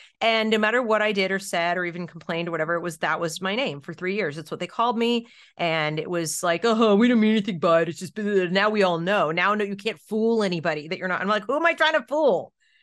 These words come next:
That I, you know, like, I'm not lying that because I don't have a Jewish last name. So this was my first real introduction to kind of casual anti-Semitism and just casual rudeness and nastiness.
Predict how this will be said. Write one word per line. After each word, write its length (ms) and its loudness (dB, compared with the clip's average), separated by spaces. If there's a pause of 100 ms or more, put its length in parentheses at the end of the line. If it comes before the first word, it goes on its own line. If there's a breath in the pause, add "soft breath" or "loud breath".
(200)
That 140 4
I, 80 6
you 100 -2
know, 160 2
like, 180 2
I'm 120 0
not 240 2
lying 840 0
that 180 -6
because 260 -6
I 80 2
don't 160 0
have 240 -2
a 60 -6
Jewish 300 -6
last 220 -2
name. 300 -4 (380 soft breath)
So 320 2
this 280 2
was 140 -4
my 180 0 (120)
first 280 -2
real 280 -4
introduction 720 -4
to 480 -2
kind 240 -6
of 220 -2 (640)
casual 640 0
anti-Semitism 1120 -2
and 180 -4
just 260 -8
casual 640 -4
rudeness 760 -2
and 100 -4
nastiness. 600 -2